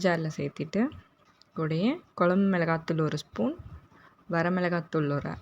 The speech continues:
அரை ஸ்பூன் கலருக்காக போடுறேன். குழம்பு மிளகாத்தூள்லேயே மிளகு, மிளகாத்தூள் இருக்கு அதனால. இப்ப கடாயில எண்ணெய் காஞ்சதும் கடுகு, வெந்தயம்,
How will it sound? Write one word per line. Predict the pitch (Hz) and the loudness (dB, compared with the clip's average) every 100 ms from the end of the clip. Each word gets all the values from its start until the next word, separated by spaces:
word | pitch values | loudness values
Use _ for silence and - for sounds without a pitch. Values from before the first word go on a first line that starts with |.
| 160 | -4
அரை | 156 151 | -4 -4
ஸ்பூன் | - 147 190 - _ _ _ _ _ _ _ _ _ _ _ - | -6 -6 -8 -16 _ _ _ _ _ _ _ _ _ _ _ 2
கலருக்காக | 180 175 180 160 147 160 - | 4 4 0 -2 -2 -2 -2
போடுறேன். | 143 151 190 277 - - _ - _ - | -2 0 -2 -2 -12 -20 _ -20 _ 0
குழம்பு | 202 208 208 | 4 6 6
மிளகாத்தூள்லேயே | 185 180 170 160 202 175 | 4 2 0 2 2 2
மிளகு, | 147 151 - - | 0 -4 -4 -2
மிளகாத்தூள் | 160 160 170 165 - 156 147 | -2 0 0 -2 -4 -2 -2
இருக்கு | 160 - 147 180 | -4 -6 -2 -2
அதனால. | 175 147 143 165 240 _ _ _ _ - - - _ - | -2 -4 -4 -6 -8 _ _ _ _ -20 -20 -20 _ -6
இப்ப | 233 240 | -4 0
கடாயில | 180 170 180 175 160 | 2 2 2 0 -2
எண்ணெய் | 170 165 | -2 -2
காஞ்சதும் | 156 147 208 302 - - | -2 0 -2 -2 -8 0
கடுகு, | 170 160 170 160 311 - _ _ - _ - _ _ _ - - _ _ - | 0 2 2 2 0 -4 _ _ -20 _ -20 _ _ _ -20 -20 _ _ -4
வெந்தயம், | 170 170 175 165 170 | 0 2 2 2 2